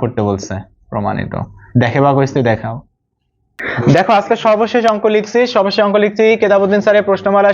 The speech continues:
সাতের জি, উদাহরণ তিন নম্বর অঙ্ক। উদাহরণ তিন এটা আছে যে এত ইকুয়াল এত হলে দেখাও যে C equal sixty degree, C equal sixty degree। তাহলে আমরা লিখবো, দেওয়া আছে, একটু দ্রুত লিখবেন, দেওয়া আছে, দেওয়া আছে,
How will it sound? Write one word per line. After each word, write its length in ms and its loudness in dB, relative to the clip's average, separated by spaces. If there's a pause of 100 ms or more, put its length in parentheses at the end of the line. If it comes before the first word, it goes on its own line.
সাতের 340 2
জি, 80 2 (100)
উদাহরণ 380 2
তিন 160 2
নম্বর 260 4
অঙ্ক। 120 -2 (560)
উদাহরণ 320 2
তিন 140 2
এটা 160 4
আছে 220 0
যে 140 2
এত 160 -2
ইকুয়াল 280 0
এত 140 -2
হলে 120 2 (100)
দেখাও 300 2
যে 60 4 (120)
C 20 -20 (160)
equal 280 2 (340)
sixty 360 0
degree, 280 0
C 100 -18
equal 260 0
sixty 260 -2
degree। 220 2
তাহলে 240 2
আমরা 180 2
লিখবো, 200 0 (100)
দেওয়া 240 4
আছে, 180 -4 (840)
একটু 220 -2
দ্রুত 180 2 (100)
লিখবেন, 400 2 (140)
দেওয়া 200 4 (100)
আছে, 260 -2 (420)
দেওয়া 220 2
আছে, 140 -8